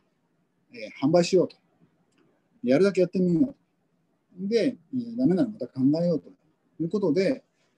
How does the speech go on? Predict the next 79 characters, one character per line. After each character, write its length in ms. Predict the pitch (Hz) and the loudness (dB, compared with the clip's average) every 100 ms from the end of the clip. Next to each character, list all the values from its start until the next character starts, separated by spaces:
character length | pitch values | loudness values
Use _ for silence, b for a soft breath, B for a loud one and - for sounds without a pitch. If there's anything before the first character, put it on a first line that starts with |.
| _ _ - | _ _ -4
テ 80 | 160 | -2
イ 60 | |
ク 100 | 160 | 0
ア 140 | 147 139 | 0 2
ウ 100 | 135 | 0
ト 200 | - 120 | -4 -4
を 220 | 165 135 | -2 -2
ス 140 | - | -4
タ 80 | 143 | -4
ー 60 | 131 | -4
ト 100 | - | -6
し 100 | - | -14
た 100 | 107 | -14
ん 80 | |
で 60 | - | -14
す 140 | - 104 | -20 _
が、 60 | _ _ _ _ _ _ 151 | _ _ _ _ _ _ -4
ま 140 | 190 | -2
あ、 40 | |
や 140 | 165 151 | -2 -4
っ 60 | - | -4
た 120 | 226 | -4
こ 100 | 254 | -2
と 120 | 185 | 2
な 160 | 151 156 | 4 4
い 60 | 131 | 2
こ 80 | |
と 100 | - | -4
な 60 | 110 | -18
の 60 | - - _ | -18 -20 _
で、 200 | 104 _ _ _ - | -20 _ _ _ -8
パ 120 | 180 | -8
ッ 80 | 202 _ | -8 _
ク 100 | 180 | -2
の 100 | 131 | -2
仕 220 | - - | -4 -6
入 120 | 127 131 | -4 -4
れ 60 | |
か 120 | 139 | -2
ら 100 | 139 | -2
で 100 | 123 | -2
す 140 | - - | -8 -20
ね、 80 | - _ _ _ _ _ _ _ _ 131 | -20 _ _ _ _ _ _ _ _ -8
ま 100 | 120 | -8
あ、 60 | - _ _ - | -10 _ _ -8
や 120 | 135 | -6
っ 40 | 147 | -4
て 160 | 226 | 0
み 80 | 240 | 2
て 80 | 180 | 2
分 100 | 127 | -2
か 80 | 147 | -4
っ 40 | |
た 100 | - | -8
ん 20 | |
で 60 | 208 | -10
す 100 | - | -16
け 60 | _ - | _ -20
ど 80 | - | -20
も、 140 | 98 _ _ _ _ _ _ - - | -20 _ _ _ _ _ _ -20 -20
あ 40 | |
の、 60 | 117 113 113 120 | -20 -20 -8 -2
何 220 | 196 254 | 4 4
も 120 | 190 | 4
か 120 | 165 | -2
も 120 | 151 117 | -4 -4
が 100 | - - _ _ _ | -8 -20 _ _ _
大 160 | 190 233 | -6 -6
き 120 | - _ - | -8 _ -6
く 320 | 165 127 117 _ 139 | -2 -2 -4 _ -2
な 120 | 135 | -2
い 60 | 127 | -2
と 80 | |
で 80 | 107 | -10
き 60 | 107 | -20
な 80 | 101 | -20
い。 40 | _ | _
そ 140 | _ 139 | _ -8
の、 220 | 120 | -8